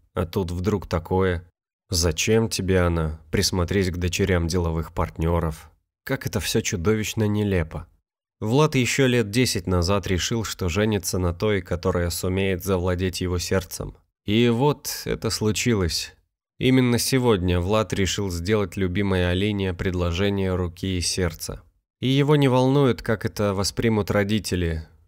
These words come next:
Если в штыки, то он вырвется из родительской опеки и будет снимать квартиру. Хотя у него еще не очень большая зарплата, но профессия программиста в современном мире стремительно набирает обороты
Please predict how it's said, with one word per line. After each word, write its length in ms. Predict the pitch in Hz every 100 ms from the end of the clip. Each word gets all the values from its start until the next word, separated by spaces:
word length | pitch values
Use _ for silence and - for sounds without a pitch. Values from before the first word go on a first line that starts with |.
| _
Если 380 | 110 147 135 127
в 80 | 113
штыки, 480 | - 120 - 143 120
то 420 | - 95 90 80 -
он 300 | 117 117 107 82
вырвется 640 | 95 135 143 110 95 -
из 120 | 95
родительской 760 | 95 95 95 90 92 - 87 87
опеки 720 | 87 110 104 - 90 85 82 _
и 140 | 110
будет 360 | 113 120 120 110
снимать 400 | - 107 104 98
квартиру. 720 | - 107 - 107 92 82 - _ _ _ _ _
Хотя 320 | 131 123 156
у 40 |
него 240 | 135 123 127
еще 280 | 117 -
не 120 | 117 107
очень 380 | 101 - 107
большая 380 | 95 87 - 87
зарплата, 720 | 85 85 - 110 107 92 85 82
но 280 | 90 120 113
профессия 560 | 113 117 - 131 -
программиста 600 | 110 110 104 107 120 - 98
в 60 |
современном 580 | - 98 110 120 120 104
мире 300 | 107 120 113
стремительно 600 | - 107 110 120 110 104
набирает 540 | 98 98 107 117 107
обороты 720 | 104 101 107 123 - 90 78